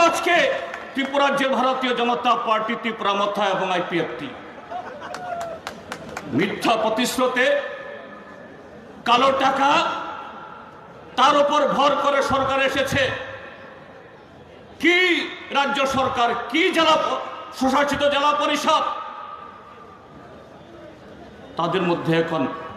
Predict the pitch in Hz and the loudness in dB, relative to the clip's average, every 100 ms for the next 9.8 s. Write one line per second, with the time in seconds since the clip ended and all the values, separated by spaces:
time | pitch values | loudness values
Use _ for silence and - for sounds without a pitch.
0 | - 123 170 180 180 180 - 175 - 165 | -8 0 2 4 4 2 2 0 2 0
1 | 165 143 143 139 - - - - - - | 2 0 2 0 0 -4 -6 -10 -14 -14
2 | - - - - - - - 226 226 214 | -14 -14 -14 -16 -16 -14 -14 -12 -12 -10
3 | 202 220 - - - 262 277 254 - - | -10 -10 -10 -12 -8 -8 -6 -8 -8 -10
4 | - - - - - - 120 165 254 269 | -10 -10 -8 -8 -8 -2 4 8 8 10
5 | 277 262 262 269 262 262 269 508 240 - | 8 8 4 4 2 2 2 2 2 0
6 | - - - - - - - - - - | -6 -10 -12 -12 -14 -14 -16 -18 -18 -20
7 | - - - - - - - 208 277 277 | -20 -20 -20 -20 -20 -20 -6 0 2 2
8 | 285 254 302 - 285 339 349 - 311 311 | 2 0 0 -2 0 0 0 2 2 4
9 | 320 330 311 339 - 370 339 | 4 4 2 0 0 2 4